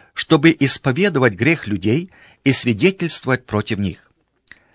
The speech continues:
Евангельские повествования часто провозглашают Христа как пророка. Он носил одежду печали потому, что он строго упрекал грех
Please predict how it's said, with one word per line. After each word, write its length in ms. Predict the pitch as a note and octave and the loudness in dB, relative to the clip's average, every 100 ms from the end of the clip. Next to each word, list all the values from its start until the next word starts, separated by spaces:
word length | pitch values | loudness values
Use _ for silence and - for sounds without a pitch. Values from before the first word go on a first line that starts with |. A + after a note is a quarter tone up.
| _ _ _ - | _ _ _ 0
Евангельские 680 | A#2+ G3 G#3 F#3 - D#3+ | 4 4 2 0 0 -2
повествования 800 | D3+ C3 B2 - B2+ F3 F3+ C3 | 0 0 0 0 0 0 0 -2
часто 480 | - F3 F#3+ - A#2 | -2 -4 -4 -6 -6
провозглашают 800 | B2 A#2 F#2+ A2 A2 D#3+ D#3 - | -2 -2 0 0 0 0 -2 -2
Христа 440 | G#2+ - - D3+ | -4 -4 -4 -4
как 220 | C#3 - | -4 -8
пророка. 480 | - B2 C3+ - - _ _ _ _ _ _ _ | -8 -4 -4 -6 -20 _ _ _ _ _ _ _
Он 160 | C3+ C#3 | 4 4
носил 480 | C3 - F3+ F#3+ - _ - | 4 2 2 0 -4 _ 0
одежду 500 | A#2 G#2 E3+ C3 G#2+ | 0 4 0 2 -4
печали 460 | - - A#2+ C3+ A#2 | -6 -6 -2 0 -2
потому, 500 | A2 A#2 C#3 F#3+ - _ _ - | -4 -2 -2 -4 -8 _ _ -18
что 260 | - A#2+ | -2 -2
он 220 | - C3+ | 2 0
строго 480 | - - E3 G2+ F#2+ | 0 -4 -2 0 -2
упрекал 540 | - A2+ G#2+ - A#2 F2+ | -4 -4 -4 -2 -2 -2
грех 420 | F#2+ G#2+ D3 | -2 0 -2